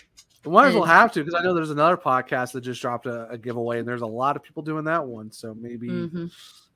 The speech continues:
Speaker 1: maybe we should do it for this one, 'cause apparently doing emails are just not people's thing.
Speaker 2: Whatever. Whatever. So
Speaker 1: Yeah.
Speaker 2: it has been the nineteenth episode of Let's Talk Wo Hockey, the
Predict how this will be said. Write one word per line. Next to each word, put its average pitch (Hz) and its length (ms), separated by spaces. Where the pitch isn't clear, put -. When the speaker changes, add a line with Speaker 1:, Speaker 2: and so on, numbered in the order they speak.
Speaker 1:
maybe 139 80
we 147 100
should 139 240
do 131 120
it 117 80
for 117 80
this 117 180
one, 113 160
'cause 117 80
apparently 175 540
doing 151 220
emails 131 420
are 117 180
just 113 180
not 117 280
people's 113 380
thing. 101 280
Speaker 2:
Whatever. - 320
Whatever. 180 520
So 196 360
Speaker 1:
Yeah. 85 240
Speaker 2:
it 226 120
has 208 120
been 208 220
the 226 240
nineteenth 233 880
episode 220 540
of 196 160
Let's 190 200
Talk 190 180
Wo 175 100
Hockey, 180 400
the 185 340